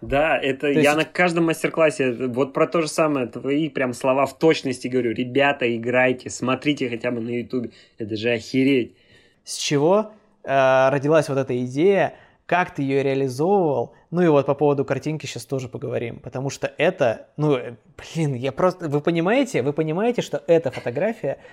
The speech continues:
Speaker 2: просто сделана в гараже, в деревне,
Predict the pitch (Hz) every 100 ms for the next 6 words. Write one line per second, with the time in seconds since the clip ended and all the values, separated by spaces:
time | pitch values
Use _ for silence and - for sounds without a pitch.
0 | - - 165 196 143 120 117 165 180 143
1 | 113 113 127 127 139 202 214 - _ -
2 | 123 117 139 175 214 170 120